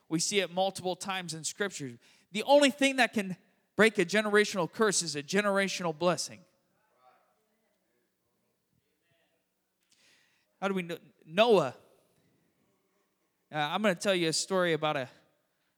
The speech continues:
about a kid who got it really rough.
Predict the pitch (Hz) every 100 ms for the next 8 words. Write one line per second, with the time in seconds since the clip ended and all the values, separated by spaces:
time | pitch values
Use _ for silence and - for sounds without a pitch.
0 | _ - 156 147 131 - 165 160 156 _
1 | _ _ 160 147 151 139 - 139 165 175
2 | 165 165 117 - -